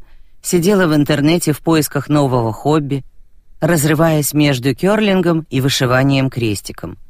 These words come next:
Однажды, вернувшись с работы, Петя увидел Ксюшу, сидящей на диване и со стервенением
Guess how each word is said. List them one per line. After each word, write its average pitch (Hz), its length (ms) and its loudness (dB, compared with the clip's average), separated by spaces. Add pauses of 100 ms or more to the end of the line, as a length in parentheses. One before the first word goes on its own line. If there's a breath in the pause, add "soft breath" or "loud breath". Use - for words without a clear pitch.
(680 soft breath)
Однажды, 143 580 2
вернувшись 131 540 0
с - 100 -8
работы, 123 600 -2 (420 soft breath)
Петя 247 320 0
увидел 156 480 2
Ксюшу, 214 640 -4 (260 soft breath)
сидящей 160 640 0
на 135 120 2
диване 131 640 0 (380 soft breath)
и 170 100 2
со 160 140 2
стервенением 139 960 0